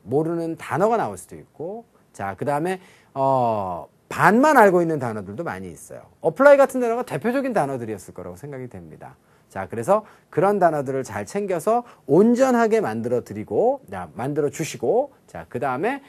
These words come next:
두 번째로 토익에 나오는 데이터베이스다라고 하면 여러분들이 기억을 해 두셔야 다음 판에 이 문제 말고 다, 다른 문제로 전환이 되고 변형이 됐을 때,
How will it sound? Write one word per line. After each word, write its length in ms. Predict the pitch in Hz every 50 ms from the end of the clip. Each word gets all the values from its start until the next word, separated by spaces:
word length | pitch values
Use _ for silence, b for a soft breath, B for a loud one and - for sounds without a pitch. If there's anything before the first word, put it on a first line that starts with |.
| b b b b b
두 100 | 143 147
번째로 380 | 185 196 185 - - 131 135
토익에 280 | 131 - 294 320 294 320
나오는 300 | 302 285 262 254 254 214
데이터베이스다라고 1500 | 185 220 220 220 208 196 180 185 175 165 - - - - - 151 139 135 123 98 139 120 110 101 98 120 147 139 185 175
하면 340 | 151 165 202 247 285 277 b b b b b b
여러분들이 540 | 104 120 131 127 117 107 110 135 160 160 160 b b b b -
기억을 480 | - - 135 156 151 135 131 139 123
해 120 | 180 208 196
두셔야 320 | 175 147 - 131 120 120
다음 320 | - - 107 117 131 127
판에 380 | - 110 101 139 190 233 233 - -
이 80 | 139
문제 240 | 147 165 175 170 170
말고 260 | 143 113 110 95 113
다, 320 | - - 160 180 220 - -
다른 280 | - - 170 226 247
문제로 460 | 254 254 247 214 226 220 226 220 214 B B B
전환이 460 | B - - 170 202 247 285 294 285 247
되고 220 | 240 220 226 175
변형이 360 | - 117 117 143 170 180 175
됐을 280 | 147 127 - - 92 101
때, 280 | - 208 202 139 95